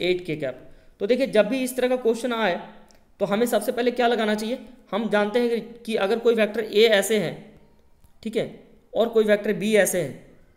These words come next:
और हमें resultant पूछा जा रहा है, तो ये होता है रिजल्टेंट C। तो C equals to क्या होता है? A plus B होता है, ठीक है। तो हम A plus B पहले निकालेंगे, तो A plus B क्या हो जाएगा?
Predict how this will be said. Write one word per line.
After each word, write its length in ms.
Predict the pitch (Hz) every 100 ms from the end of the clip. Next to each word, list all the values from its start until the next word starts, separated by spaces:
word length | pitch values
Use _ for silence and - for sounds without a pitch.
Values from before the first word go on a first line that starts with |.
| _ 156
और 100 | 196
हमें 160 | 214
resultant 440 | 202 202 208 240 208
पूछा 200 | 208 196
जा 100 | 165
रहा 80 | 160
है, 60 |
तो 60 | 170
ये 120 | 185
होता 200 | 220 220
है 60 | 208
रिजल्टेंट 520 | 202 196 226 247 - - - -
C। 200 | 208 156 151
तो 80 | -
C 180 | 202
equals 200 | 208 226
to 80 | 214
क्या 100 | 226
होता 140 | 220 226
है? 80 | 190
A 140 | 208
plus 200 | 214 185
B 80 | 208
होता 220 | 160 135
है, 120 | 123 - - _ - _
ठीक 140 | 220 196
है। 80 | -
तो 120 | 170
हम 140 | 196
A 100 | 220
plus 240 | 226 220 196
B 120 | 233
पहले 180 | 240 240
निकालेंगे, 380 | 240 226 240 254 - - -
तो 100 | - 180
A 100 | 202
plus 220 | 233 214
B 100 | 233
क्या 120 | 240
हो 60 | 190
जाएगा? 220 | 147